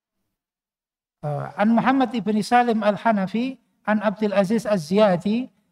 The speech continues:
an Muhammad ibni Ala Al-Babili, an Salim ibni Muhammad Al-Sanhuri, anin Najmi Muhammad ibni Ahmad Al-Ghaiti, anil Qadi Zakaria ibni Al-Ansari. Ini sama dengan tadi berarti, cuman jalurnya beda.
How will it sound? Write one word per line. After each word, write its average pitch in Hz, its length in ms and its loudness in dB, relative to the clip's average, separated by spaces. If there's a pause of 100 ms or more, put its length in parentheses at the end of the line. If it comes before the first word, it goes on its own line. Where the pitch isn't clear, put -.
an 190 160 0
Muhammad 247 400 -2
ibni 202 320 -2
Ala 214 320 0
Al-Babili, 190 800 -2 (380)
an 202 100 0
Salim 247 400 0
ibni 208 300 -2
Muhammad 226 420 -2
Al-Sanhuri, 202 880 -2 (240)
anin 208 320 2
Najmi 220 560 0
Muhammad 220 480 -2
ibni 196 260 -4
Ahmad 202 380 -2
Al-Ghaiti, 202 720 -2 (400)
anil 208 320 0
Qadi 214 480 0
Zakaria 196 640 -2
ibni 190 320 -4
Al-Ansari. 196 800 0
Ini 185 140 -6
sama 190 240 0
dengan 170 240 -2
tadi 175 240 -2
berarti, 165 320 -4 (560)
cuman 170 240 -2
jalurnya 170 400 -2
beda. 170 400 -4